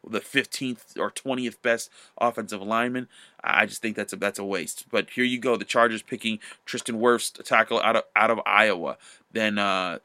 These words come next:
Isaiah Simmons finally going at ten to the Eagles. Linebacker to Clemson, Isaiah Simmons is looking like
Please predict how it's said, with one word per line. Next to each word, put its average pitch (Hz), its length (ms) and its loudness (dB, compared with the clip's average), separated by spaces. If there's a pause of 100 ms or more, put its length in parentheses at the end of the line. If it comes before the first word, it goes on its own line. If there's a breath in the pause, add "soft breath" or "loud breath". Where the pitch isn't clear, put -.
(180)
Isaiah 110 340 0
Simmons 110 280 -6
finally 110 240 2
going 104 240 -2
at 90 120 -8
ten 117 240 -4
to 104 80 -2
the 95 200 -8
Eagles. 104 300 -4
Linebacker 101 460 4
to 92 80 -4
Clemson, 107 540 -4
Isaiah 95 280 0
Simmons 95 380 -8
is 90 120 -14
looking 87 220 -12
like 90 260 -4